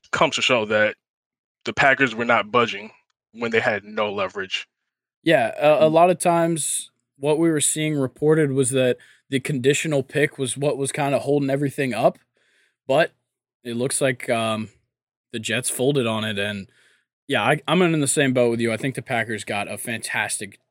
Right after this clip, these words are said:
Speaker 2: deal in this one.
Speaker 1: I agree. I, but for the futures of the Jets, I think, I mean,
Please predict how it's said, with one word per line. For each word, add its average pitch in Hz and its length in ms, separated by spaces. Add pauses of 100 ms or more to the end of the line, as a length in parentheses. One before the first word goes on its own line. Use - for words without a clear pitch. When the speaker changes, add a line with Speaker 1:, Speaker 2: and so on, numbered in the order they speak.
Speaker 2:
deal 92 340 (120)
in 98 120
this 95 160
one. 95 140 (1600)
Speaker 1:
I 117 80
agree. 131 520
I, 127 240 (220)
but 131 180 (160)
for - 120
the 120 80
futures 220 380
of 147 120
the 110 100
Jets, 123 580
I 120 120
think, 143 260
I 127 40
mean, 113 280